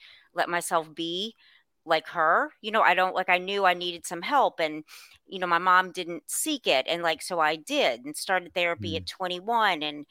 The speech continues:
Speaker 1: for me, health became, I remember I started working out at twenty-one. I worked in a restaurant,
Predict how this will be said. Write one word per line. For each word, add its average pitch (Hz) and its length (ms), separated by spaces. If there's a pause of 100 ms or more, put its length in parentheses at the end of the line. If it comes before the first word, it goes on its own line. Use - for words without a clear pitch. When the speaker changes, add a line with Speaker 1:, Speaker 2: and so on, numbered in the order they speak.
(240)
Speaker 1:
for 202 80
me, 202 160
health 196 420
became, 185 520
I 180 80
remember 190 300
I 190 60
started 185 340
working 190 340
out 247 240 (120)
at 151 140
twenty-one. 143 680
I 165 100
worked 185 300
in 190 80
a 190 60
restaurant, 180 580